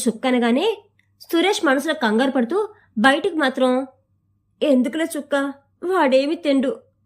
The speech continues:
వాడు తినకుండా నేను ఏమీ తినలేను, అది ఏదో ఇంకెవరికైనా ఇచ్చేయండి" అని ముసలి కన్నీరు కార్చాడు. అతని బాధ చూసి, "భలేవారు బాబుగారు,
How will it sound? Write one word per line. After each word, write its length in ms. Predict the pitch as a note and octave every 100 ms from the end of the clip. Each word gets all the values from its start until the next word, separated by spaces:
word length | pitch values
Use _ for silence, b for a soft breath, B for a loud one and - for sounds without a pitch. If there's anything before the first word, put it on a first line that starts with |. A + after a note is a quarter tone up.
| F4
వాడు 220 | F#4+ E4
తినకుండా 420 | D#4 C#4+ D#4+ E4+
నేను 180 | F4+ D4
ఏమీ 260 | C4+ C#4
తినలేను, 520 | D#4+ C#4+ C4+ C4 B3+ B3 _ _ _ -
అది 240 | D#4 D4
ఏదో 280 | D4 C4+ C4
ఇంకెవరికైనా 600 | E4 D4+ C#4+ C4 C4 C4+
ఇచ్చేయండి" 720 | C4+ A#3 A#3 D#4 C#4+ B3+ B3+ _ _ _ -
అని 180 | C4 C#4+
ముసలి 320 | A#3+ A3 D4
కన్నీరు 300 | D4+ C4 B3
కార్చాడు. 440 | A#3+ A3 A#3 G#3+ G#3+ _ _ _ _ _ _ -
అతని 260 | A#3+ A#3+
బాధ 280 | G#3+ G3+ G3+ B3 C4
చూసి, 480 | A#3 E4 G4+ - _ _ _ -
"భలేవారు 540 | A3 C#4 A#3+ A3+ A3+ C4
బాబుగారు, 720 | F4 C#4 C#4 C#4 B3+ A#3+